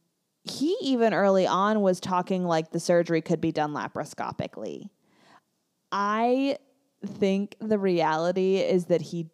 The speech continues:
didn't wanna face the reality that this was not what was about to happen. I think he realized that this patient who he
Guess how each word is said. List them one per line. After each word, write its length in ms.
didn't 400
wanna 380
face 460
the 160
reality 640
that 380
this 460
was 460
not 420
what 260
was 160
about 340
to 100
happen. 500
I 160
think 460
he 220
realized 760
that 320
this 280
patient 560
who 240
he 500